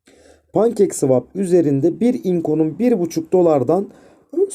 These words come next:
ön satıştan sonra işlem göreceği söyleniyor. Burada verilen rakam gerçekten çok güzel bir rakam. Hani şu an için ön satış kampanyasından faydalanmak ilerleyen aylarda bizleri çok güzel yerlere getirebilir.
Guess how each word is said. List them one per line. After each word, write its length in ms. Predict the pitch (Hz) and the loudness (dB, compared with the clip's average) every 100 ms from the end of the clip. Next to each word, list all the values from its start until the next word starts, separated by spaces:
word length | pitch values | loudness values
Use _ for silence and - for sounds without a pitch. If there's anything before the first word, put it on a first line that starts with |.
| - - | -8 0
ön 180 | 190 226 | 2 2
satıştan 580 | 202 170 151 - 147 | 0 0 -4 -2 -2
sonra 260 | 135 139 120 | 0 0 -2
işlem 540 | 135 196 - 160 147 | -2 -8 -2 0 0
göreceği 440 | 151 180 139 180 247 | 2 2 2 0 0
söyleniyor. 680 | - 196 180 151 117 135 220 - _ _ _ _ - | 2 2 4 2 0 -4 -6 -14 _ _ _ _ -4
Burada 400 | 131 214 208 185 | 0 2 4 2
verilen 420 | 180 170 165 156 | 2 2 2 0
rakam 320 | 147 170 190 | -2 -2 -2
gerçekten 560 | 202 185 - 151 - 190 | 0 0 0 -4 -4 -4
çok 280 | 196 175 - | -2 -2 -2
güzel 340 | 113 113 107 | -4 -4 -4
bir 60 | 104 | -6
rakam. 340 | 101 156 202 - _ _ _ _ _ | -6 -8 -8 -14 _ _ _ _ _
Hani 260 | - 135 123 | -4 -2 -2
şu 340 | - - 196 | -8 -2 2
an 220 | 180 180 165 | 2 0 -6
için 380 | 143 156 160 | -6 -6 -4
ön 120 | 165 170 | -2 -2
satış 380 | 165 156 143 | -2 -2 -4
kampanyasından 840 | - 139 131 139 135 131 131 127 117 | -2 -2 0 -2 -2 -4 -4 -6 -6
faydalanmak 880 | - 147 143 135 120 120 160 180 - _ _ _ _ | -2 0 2 0 -2 -4 -6 -8 -18 _ _ _ _
ilerleyen 680 | 135 131 131 143 175 196 - | 0 2 4 4 2 0 0
aylarda 600 | 147 135 127 120 123 156 | 0 2 2 0 -2 0
bizleri 440 | 165 151 139 170 | 0 0 0 0
çok 300 | 170 214 - | 0 -2 -2
güzel 320 | 151 131 135 131 | -4 0 0 2
yerlere 440 | 160 135 120 185 | 2 2 2 0
getirebilir. 840 | 196 180 - 139 120 107 156 - | 2 0 2 0 0 -2 -4 -4